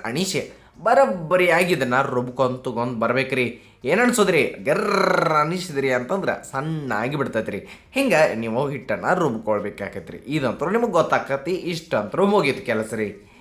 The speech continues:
ಈಗ ಇದೇನಾಯ್ತ್ರಲ್ಲ, ಹಿಟ್ಟು ರುಬ್ಬಿದನ್ನ ತಗೊಂಡ ಒಂದು ಯಾವ್ದಾರ ಒಂದು ಪಾತ್ರೆ ಒಳಗ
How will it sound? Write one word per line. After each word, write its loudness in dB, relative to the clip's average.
ಈಗ 0
ಇದೇನಾಯ್ತ್ರಲ್ಲ, 2
ಹಿಟ್ಟು -2
ರುಬ್ಬಿದನ್ನ 0
ತಗೊಂಡ -2
ಒಂದು 4
ಯಾವ್ದಾರ 4
ಒಂದು -2
ಪಾತ್ರೆ 0
ಒಳಗ -2